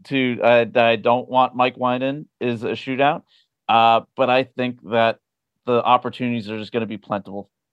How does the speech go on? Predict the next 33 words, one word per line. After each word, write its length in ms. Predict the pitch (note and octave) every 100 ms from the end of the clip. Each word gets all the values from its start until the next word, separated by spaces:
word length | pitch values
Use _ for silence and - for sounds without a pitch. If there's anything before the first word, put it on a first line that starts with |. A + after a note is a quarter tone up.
| _ _ _
plentiful, 260 | C3 A#2+ A#2 -
uh, 140 | C#3
plentiful 500 | - - B2 G2+ G2
for 140 | F#2 G2
him. 100 | A#2+ _ _
So 200 | - C3+
it's 180 | C3 -
not 200 | D#3+ C#3+
gonna 140 | C#3
be, 400 | A#2 B2+ A#2+ A#2+ _ _
uh, 200 | B2 A2+ -
an 100 | B2
instance 400 | A#2+ - A2+ -
where 240 | A2+ A2
he's 300 | A2 A#2+ G#2+
gonna 180 | - A2
need 200 | G#2+ G#2
to 60 | G#2
come 200 | A#2+ G2+
back, 340 | G2 G2 - _ _ _ _ -
uh, 420 | G#2 G2+ G2 F#2+ - _
from 260 | - A2 G#2
a 100 | F#2+
three-score 480 | G2 G#2+ A2 - G#2+
deficit. 500 | G2 F2+ G2+ G2 F#2+
I 100 | A2
think 220 | G#2+ A2
he's 200 | - A2
gonna 200 | - A2
be 260 | G#2 G#2+ G#2+
right 380 | F#2 G#2+ G#2+ A2+
there, 380 | - G#2 G2+ G2 _ _ _ _
uh, 320 | G2+ G2+ G2+